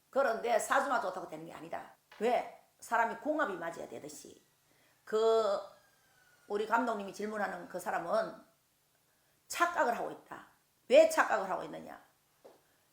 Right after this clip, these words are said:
자, 점쳤는 그 무속인도 설명을 잘못했다고 생각을 한다. 내가 그 설명을 자주 하잖아. 그 유튜브를 자주 했는데 왜?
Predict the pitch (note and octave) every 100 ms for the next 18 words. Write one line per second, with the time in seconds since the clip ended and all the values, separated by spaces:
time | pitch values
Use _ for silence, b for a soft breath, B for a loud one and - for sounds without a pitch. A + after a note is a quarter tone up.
0 | _ - G3+ - - D4+ E4+ D4 A#3+ A3
1 | - A#3+ A3 C4+ C#4 B3+ A3 G#3 C4 -
2 | - _ _ _ _ _ _ _ _ -
3 | E4 E4+ E4 C4+ - E3 F3+ F3 G#3 -
4 | E3 D#3 D3 A#2+ C3 - - _ _ _
5 | _ _ _ _ _ _ _ _ - G#3+
6 | F4 G4 F#4+ F#4 D#4 G4 G4+ F#4 E4+ D#4+
7 | C4+ D#4 G4 F#4+ F#4 F#3+ F3 - - G#3
8 | G#3 C#4 D#4+ A#3+ - F#4+ F4+ A3+ G#3+ E3+
9 | E3+ E3 -